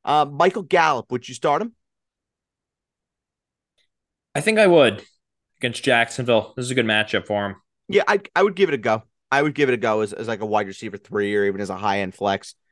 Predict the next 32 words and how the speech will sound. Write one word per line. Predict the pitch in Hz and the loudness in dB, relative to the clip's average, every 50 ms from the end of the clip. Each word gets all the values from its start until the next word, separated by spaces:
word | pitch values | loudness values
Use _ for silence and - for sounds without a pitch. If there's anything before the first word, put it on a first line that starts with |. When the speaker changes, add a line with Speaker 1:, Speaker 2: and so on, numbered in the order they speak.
| _ _ _ _ _ - | _ _ _ _ _ 2
Speaker 1:
Yeah, | 214 190 170 160 - _ | 4 4 4 2 -4 _
sure. | - - 151 123 113 117 _ _ - | -6 -2 0 0 0 -2 _ _ -6
In | 143 139 | -4 -2
deeper | 139 139 131 - 127 117 | 0 -2 0 0 -2 0
leagues, | 110 110 107 98 - - _ _ _ _ _ - | 0 -2 -2 -4 -8 -20 _ _ _ _ _ -4
I, | 139 120 110 139 | -2 0 0 0
I, | - - - | 0 0 0
I | |
would | 131 127 127 | 0 0 0
think | - 120 104 | -2 -6 -6
about | 101 101 107 104 - | -4 -4 -4 -2 -4
it. | - - _ _ _ _ _ _ _ _ _ _ _ _ _ _ _ - | -6 -10 _ _ _ _ _ _ _ _ _ _ _ _ _ _ _ -2
Speaker 2:
I | 123 135 135 131 131 | 0 2 2 2 2
Speaker 1:
Um, | 107 104 | 0 -2
Speaker 2:
would | 107 98 | -2 -2
Speaker 1:
and | 95 | -4
Speaker 2:
as | - | -4
Speaker 1:
then | 80 85 | -6 -8
Speaker 2:
well. | 87 - _ _ _ _ _ _ _ _ _ _ _ _ - | -12 -14 _ _ _ _ _ _ _ _ _ _ _ _ -14
Speaker 1:
the | 139 | -8
Cowboys, | - 175 160 165 175 165 175 170 143 143 | -4 -2 0 0 0 -2 -2 -4 -4 -6
of | 131 - | -8 -10
course, | - 156 160 156 151 | -4 -2 -2 -2 -2
did | - - 165 156 - | -4 -10 -12 -12 -10
sign | - - 175 170 170 175 170 | -8 -6 -6 -4 -6 -8 -8
T | - - 175 | -10 -10 -6
Y | 170 160 156 156 | -2 -2 0 0
Hilton | 151 160 151 151 - 175 170 | 0 0 0 -2 -2 -4 -6
this | 151 143 139 - - | -6 -6 -6 -6 -6
week. | 131 143 208 226 - - | -6 -6 -6 -6 -8 -8
Um, | 131 117 113 113 110 107 101 - _ _ _ _ _ - | -8 -6 -6 -6 -8 -10 -12 -16 _ _ _ _ _ -16
my | 107 113 123 143 151 165 175 165 | -10 -6 -4 -2 -2 -2 -2 -4